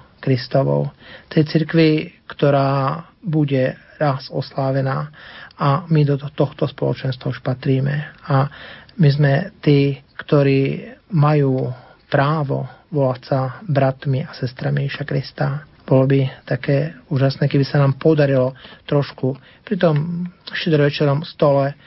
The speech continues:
si uvedomiť, že o čom tie Vianoce práve sú, že je to pozvanie Ježiša, ktorý prichádza,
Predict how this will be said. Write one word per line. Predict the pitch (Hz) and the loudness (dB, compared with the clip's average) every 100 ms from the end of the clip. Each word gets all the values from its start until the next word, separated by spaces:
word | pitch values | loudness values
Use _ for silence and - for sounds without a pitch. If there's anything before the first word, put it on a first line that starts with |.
| - - | -20 -16
si | - | -4
uvedomiť, | 147 139 135 135 131 139 - - | -2 0 0 -2 -2 -6 -12 -10
že | 135 135 131 135 147 _ 156 | -4 0 2 0 -6 _ -4
o | 151 | -2
čom | 139 131 135 - - - - - | -2 -2 -2 -6 -18 -20 -20 -12
tie | - 139 151 | -2 -2 2
Vianoce | 139 139 135 - 131 | 2 2 0 -4 -2
práve | 139 135 135 135 | 0 2 2 0
sú, | - 139 139 160 | 0 2 2 -2
že | - 151 151 | -4 -2 0
je | 156 | 2
to | 147 - _ - | 0 -2 _ 0
pozvanie | 165 151 139 131 127 127 | 0 0 -2 0 -2 -4
Ježiša, | 180 156 151 143 - | -2 -2 0 -4 0
ktorý | 143 | 0
prichádza, | 135 143 - 139 131 131 127 | 2 0 0 0 2 0 0